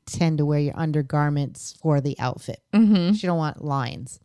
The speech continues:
Speaker 2: Right, right. Lines is the big thing.
Speaker 1: Yeah. But, okay, so bikinis and briefs, really that is all
Speaker 2: So
Speaker 1: you should
Speaker 2: again,
Speaker 1: be
Speaker 2: what's a
Speaker 1: wearing.
Speaker 2: brief? Like a short?
Speaker 1: Brief is just a little thicker from the waist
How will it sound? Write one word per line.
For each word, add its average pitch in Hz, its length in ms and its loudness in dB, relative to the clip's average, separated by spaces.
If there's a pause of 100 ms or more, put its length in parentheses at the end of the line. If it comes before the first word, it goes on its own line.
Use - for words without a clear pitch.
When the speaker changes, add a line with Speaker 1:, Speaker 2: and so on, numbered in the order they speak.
(240)
Speaker 2:
Right, 175 460 2
right. 156 280 2
Lines 180 340 6
is 170 140 0
the 170 100 4
big 156 220 2
thing. - 320 -8
Speaker 1:
Yeah. 185 300 4 (240)
But, 214 240 4
okay, 208 340 4
so 180 460 2 (180)
bikinis 269 420 2
and 165 100 2
briefs, 135 340 -6 (100)
really 190 460 2
that 147 200 2
is 139 300 -4 (200)
all 170 160 2
Speaker 2:
So 233 100 8
Speaker 1:
you 226 60 8
should 196 100 2
Speaker 2:
again, 180 120 6
Speaker 1:
be 170 60 4
Speaker 2:
what's 185 160 4
a 214 60 4
Speaker 1:
wearing. - 60 0
Speaker 2:
brief? 156 260 2
Like 170 160 2
a 165 40 2
short? - 680 2
Speaker 1:
Brief 359 240 4
is - 160 2
just - 280 0 (100)
a 180 120 2
little 185 580 4 (200)
thicker - 560 2
from 175 340 2
the 165 140 2
waist 160 520 -6